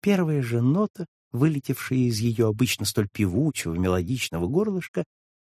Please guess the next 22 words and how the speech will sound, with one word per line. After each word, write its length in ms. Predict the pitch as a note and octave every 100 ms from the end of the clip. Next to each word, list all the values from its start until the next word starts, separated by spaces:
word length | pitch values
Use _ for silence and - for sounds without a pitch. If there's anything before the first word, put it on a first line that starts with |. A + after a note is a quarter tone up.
| _ -
была 280 | E2+ G2+ E2+
положительно 1040 | D#2+ D#2 C#2+ C2+ C#3 - - E3+ F3+ F3+
фальшивой. 960 | - F#3 F3+ - - - - - - - _ _ _ _ _ _ _ _ _ _
Жюли 260 | B2 D#3 G3+
смутилась 760 | - A#3 - F3+ C#3+ C#3+ - - _ -
и 80 |
пропела 480 | C#3 D#3 - G3+ F#3+
все 200 | - G3+
из 140 | F#3+ E3+
рук 200 | F#3 F#3
вон 180 | F3+
плохо, 580 | - D3 C#3 A#2+ - B2 _ _ _ _
ни 120 | D3+ E3
один 280 | E3+ F3
из 100 | D#3+
пассажей 600 | - D#3+ - - G3 F3+
ей 200 | D#3 D3+
не 120 | D3 C3+
удался. 480 | A#2 G2 F2 -
Словом, 380 | C#3+ G#3+ G3+ G3 _ _ -
провал 640 | C3+ B2+ G#2+ A#2+ E3 G#3 _ -
был 340 | A2 C3